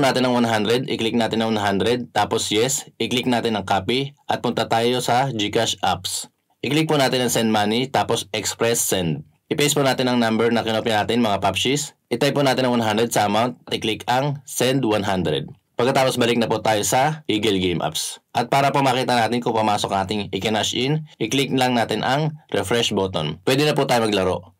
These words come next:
Subukan po natin ang Tongits. Pindutin lang natin ang Tongits at pipili tayo ng table bet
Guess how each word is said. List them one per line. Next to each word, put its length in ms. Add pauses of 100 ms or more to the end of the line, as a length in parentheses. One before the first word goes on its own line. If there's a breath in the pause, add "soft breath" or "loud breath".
(100)
Subukan 320
po 160
natin 320
ang 160
Tongits. 480
Pindutin 400
lang 160
natin 240
ang 100
Tongits 540
at 80
pipili 320
tayo 240
ng 80
table 240
bet 240